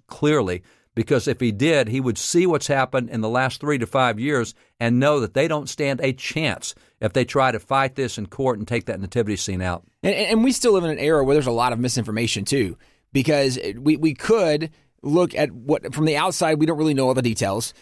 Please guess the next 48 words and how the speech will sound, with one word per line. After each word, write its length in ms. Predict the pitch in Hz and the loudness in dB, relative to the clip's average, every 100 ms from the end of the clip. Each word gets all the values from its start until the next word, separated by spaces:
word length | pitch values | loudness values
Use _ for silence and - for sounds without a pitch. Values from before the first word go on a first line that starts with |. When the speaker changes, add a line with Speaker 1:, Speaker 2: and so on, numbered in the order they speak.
| _ | _
Speaker 2:
We, 140 | - 135 | -4 0
we 140 | 151 | 2
could 220 | 143 185 | 2 2
look 140 | 196 175 | 2 0
at 60 | |
the 60 | 147 | 0
city 260 | - 160 143 | -2 0 2
attorney 440 | 131 131 127 120 | 2 0 0 -2
and 220 | 123 120 | -2 -4
think, 300 | - 127 123 | -2 -2 -2
"You 60 | 165 | 0
know 60 | |
what, 120 | 165 147 | 2 2
he's 160 | 151 | 2
just 180 | 151 127 | 0 0
ignorant." 420 | 135 143 98 - | 0 -2 -4 -4
Well, 360 | - 127 202 196 _ _ _ | 0 2 0 -2 _ _ _
it's 180 | 226 214 | -4 -2
possible 480 | - 311 339 170 147 | -2 0 0 0 0
he's 140 | 104 | 0
ignorant. 280 | 101 92 131 | -4 -4 -4
It's 60 | |
also 260 | 165 208 165 | 0 0 0
possible 460 | 143 135 123 139 143 | 0 0 0 0 0
that 180 | 131 | 0
maybe 240 | 123 139 143 | 0 0 0
he's 140 | 139 | 0
affiliated 420 | 131 135 139 135 | 0 2 2 2
with 80 | 127 | 0
the 60 | 117 | -4
Freedom 280 | - 147 131 | 0 0 2
from 140 | 139 | 0
Religion 320 | 143 202 208 | 2 2 2
Foundation 420 | 127 113 101 110 | -2 -2 0 2
Speaker 1:
Right. 220 | 117 110 - - _ _ | 4 2 -4 -20 _ _
Speaker 2:
or 360 | 147 156 156 | 2 4 4
one 180 | 143 160 | 4 0
of 40 | |
these 220 | 160 156 131 | 4 2 4
really 380 | 151 165 147 | 2 2 0
secular 680 | 135 - 185 165 147 156 143 | -2 0 0 0 2 4 4
groups 520 | 127 156 175 147 - - - _ | 4 4 4 2 -4 -16 -20 _
who 460 | 151 160 160 151 135 _ _ | 4 6 8 6 4 _ _
they 280 | - 135 156 | -4 0 4
are 180 | 170 160 | 4 2
fighting 480 | - 151 151 156 147 | 0 0 2 0 0
against 920 | 135 120 117 127 180 147 113 - - _ - | -2 -2 0 0 2 0 -4 -8 -12 _ -4
the, 480 | 120 147 143 139 | 2 4 4 0